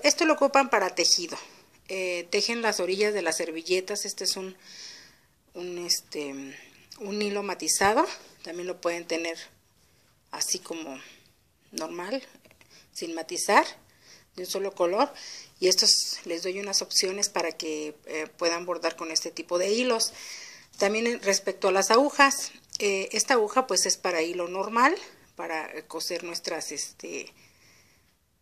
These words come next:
em, hilvanar nuestras flores y, y esta es una aguja delgada. Y esta aguja es la que ocupo yo para mis bordados. Esta aguja es de Caneva, puede ser del número catorce o del dieciséis para que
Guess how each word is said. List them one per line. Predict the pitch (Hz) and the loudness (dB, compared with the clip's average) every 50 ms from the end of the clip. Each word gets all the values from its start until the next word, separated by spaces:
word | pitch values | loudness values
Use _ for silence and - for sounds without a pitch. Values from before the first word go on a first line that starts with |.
| _ _ | _ _
em, | - 175 165 151 147 143 147 - - | -14 -12 -12 -10 -12 -12 -14 -12 -6
hilvanar | 208 196 208 196 196 185 185 185 185 190 - - - - - - _ _ _ _ | 0 0 4 6 6 6 6 6 4 4 4 2 -2 -10 -14 -18 _ _ _ _
nuestras | - 180 160 - - 170 160 - | -12 -12 -6 -4 -2 0 0 0
flores | - - 190 196 196 190 190 190 190 196 190 185 - - | 0 2 4 4 4 4 0 -2 -4 -2 -2 -2 -2 -2
y, | - 277 269 269 - - - - _ _ _ _ _ _ _ _ _ _ _ _ _ _ _ _ _ - | -4 -8 -10 -12 -16 -20 -20 -20 _ _ _ _ _ _ _ _ _ _ _ _ _ _ _ _ _ -16
y | 185 175 | -12 -10
esta | 165 - - | -10 -4 -2
es | 170 - | -2 -2
una | 175 165 160 | -2 -6 -8
aguja | 165 156 - 180 | -8 -8 -8 -8
delgada. | 185 190 214 233 240 247 - - - - - - - - - - | -8 -6 -6 -6 -6 -6 -8 -8 -8 -8 -8 -10 -10 -14 -10 2
Y | 226 240 | 4 4
esta | 240 - 285 | 6 8 8
aguja | 269 262 247 233 - 247 226 | 8 8 8 6 6 6 4
es | 214 214 | 6 6
la | 233 226 226 226 | 4 2 4 4
que | 240 | 2
ocupo | 233 226 - 233 220 - 226 | 2 2 0 -4 2 4 4
yo | 220 220 233 208 202 | 6 6 6 6 6
para | 202 208 208 202 196 | 6 6 6 6 4
mis | 202 202 202 196 | 2 0 -2 -4
bordados. | - 226 214 214 240 262 285 285 285 277 - - | -4 -4 -4 2 4 4 4 4 2 0 -2 -6
Esta | 233 214 - - | -8 -6 0 2
aguja | 233 208 208 208 - 220 | 2 2 2 0 0 0
es | 214 | 0
de | 208 208 208 | 2 0 0
Caneva, | - 196 180 175 170 170 180 226 277 - - - - - - - _ _ - _ _ _ | 0 -2 -2 -2 -4 -2 -4 -4 -4 -6 -12 -16 -16 -16 -18 -20 _ _ -20 _ _ _
puede | - 180 185 196 | 2 4 4 4
ser | 185 - 208 202 | 2 2 0 0
del | 202 208 202 196 | 0 0 -2 -2
número | 190 196 202 196 196 - | -4 -6 -4 -6 -4 -2
catorce | 175 170 170 - 196 196 202 202 - 233 226 - | -2 -2 2 4 4 4 4 2 0 0 0 0
o | - 180 196 | -2 -4 -2
del | 196 196 196 | -2 -2 -2
dieciséis | 190 202 196 196 - 214 - - 214 190 208 214 - - | 0 0 0 0 2 0 2 2 2 2 2 0 -2 -4
para | - 196 185 185 185 185 | -4 -4 -4 -4 -4 -2
que | - 202 196 208 | -2 -2 -2 -2